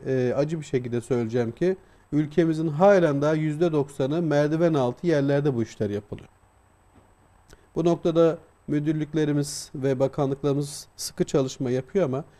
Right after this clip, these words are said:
inşallah kalite programının da, e, ülkemizde saç hak ettiği noktaya, kalite noktasına gelecek. E, şu anda ülkemizde özellikle en üst düzeyde, e, ekim konusunda kalite programında robotla saç ekimi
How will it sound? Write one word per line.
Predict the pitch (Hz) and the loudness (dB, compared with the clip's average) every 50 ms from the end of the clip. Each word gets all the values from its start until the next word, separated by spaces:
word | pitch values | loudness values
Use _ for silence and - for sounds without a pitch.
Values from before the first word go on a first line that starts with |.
| _ _ - | _ _ -6
inşallah | 185 202 185 - - 175 160 160 165 165 - | -4 -4 -2 0 0 0 0 0 -2 -2 0
kalite | - 165 156 156 151 165 | 0 0 0 0 -2 -4
programının | 151 139 151 147 139 135 135 135 143 143 143 135 123 | -4 -2 0 2 2 2 2 2 0 0 0 0 -2
da, | 135 147 180 - - _ _ _ _ _ - | -2 -4 -4 -6 -10 _ _ _ _ _ -6
e, | - 127 - | -4 -4 -2
ülkemizde | - 131 139 135 - 165 156 151 151 143 143 147 151 147 143 147 - _ _ _ _ | -2 -4 -4 -4 -4 -4 -2 -2 -4 -4 -2 0 0 0 -2 -4 -10 _ _ _ _
saç | - - 160 151 151 - | -6 -2 -2 -2 0 0
hak | 165 156 - - | -2 -2 0 -2
ettiği | 151 - - 175 175 151 | -4 -4 -2 -2 0 2
noktaya, | 139 123 - - - 107 104 | 2 0 -2 -4 -6 -6 -2
kalite | - 135 135 131 - 147 131 | 0 0 0 0 0 0 -2
noktasına | 127 120 - - 120 - - 170 185 | -2 -2 -6 -8 -10 -8 -6 -6 -4
gelecek. | 196 156 135 117 101 98 - 123 - - _ _ _ _ _ _ _ _ _ _ _ - - | -2 -2 -2 -2 -2 -4 -8 -10 -10 -12 _ _ _ _ _ _ _ _ _ _ _ -8 -4
E, | 135 139 147 143 147 147 147 | -2 0 0 0 0 0 -2
şu | 147 - - 226 | -4 -4 -2 0
anda | 240 254 247 226 220 | 2 2 2 0 0
ülkemizde | 214 185 - - 226 208 208 208 196 208 | -2 -4 -2 -2 -2 0 0 0 0 0
özellikle | 190 185 170 190 190 202 214 233 - - 175 165 196 220 - _ _ _ _ _ _ _ _ - | 0 2 2 2 2 2 0 -2 -2 0 0 0 0 -2 -6 _ _ _ _ _ _ _ _ 0
en | - 240 254 240 | 2 4 4 4
üst | 226 - - - | 2 0 -4 -6
düzeyde, | 190 160 143 147 135 123 110 101 101 92 - _ _ _ _ _ _ _ _ _ _ - | -6 0 2 4 4 4 2 0 -4 -8 -10 _ _ _ _ _ _ _ _ _ _ -12
e, | 143 131 120 120 117 117 113 117 113 107 - | -8 -6 -4 -4 -2 -2 -2 -2 -4 -4 -6
ekim | 147 - - - 277 - - | -8 -8 -4 -2 0 0 0
konusunda | - - 185 151 147 143 - 143 139 127 127 - | 0 0 0 0 0 -4 -6 -6 -4 -4 -4 -2
kalite | - 147 160 185 180 - 180 | -2 -2 0 0 0 -2 -4
programında | - - 160 143 135 131 127 131 156 180 202 | -4 -2 -2 0 0 0 0 -2 -2 0 2
robotla | 175 175 180 196 214 208 - 190 | 4 4 6 4 4 4 2 -2
saç | - - 127 - - 120 | 0 0 -2 -2 -2 -4
ekimi | 107 - - 98 95 | -4 -4 -6 -10 -10